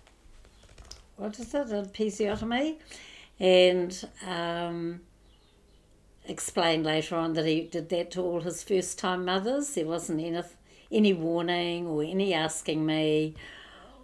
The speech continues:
or anything. You know, I hadn't been in labour for ages, so it didn't feel necessary at all. Anyway, I had the episiotomy and my lovely baby was born,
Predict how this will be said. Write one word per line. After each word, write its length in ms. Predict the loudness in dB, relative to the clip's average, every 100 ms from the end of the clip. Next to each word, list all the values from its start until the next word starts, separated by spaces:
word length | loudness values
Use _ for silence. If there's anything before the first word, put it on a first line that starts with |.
| -20 -20 -4
or 200 | 2 4
anything. 580 | 4 2 2 0 2 0 -2
You 80 |
know, 140 | -2 0
I 100 | 0
hadn't 280 | 0 -2 2
been 180 | 2
in 180 | 2 0
labour 480 | 2 4 4 2 -2
for 220 | -4 -6 -2
ages, 640 | 2 2 2 -4 -2 -2 -4
so 240 | -4 -2
it 180 | 0 -2
didn't 280 | -6 -12 -10
feel 360 | -8 -6 -6 -10 -18 -20 _ _
necessary 720 | -4 -4 -4 -6 -2 0 0 -2
at 180 | -4 -8
all. 280 | -6 -8 -12 _ _ _ _ _ _ -20 _ _ -20 -6
Anyway, 440 | -2 0 -2 -4
I 80 | -8
had 220 | -6 -6
the 140 | -4 -6
episiotomy 920 | -4 -8 -6 -6 -6 -8 -4 -4 -4
and 120 | -6
my 220 | -4 -6 -8 -20 -20 -20 -20 -20 -14
lovely 520 | -8 -6 0 2 0 -4
baby 340 | -2 0 0 0
was 240 | 0 -2
born, 600 | -4 -2 -2 0 0 -2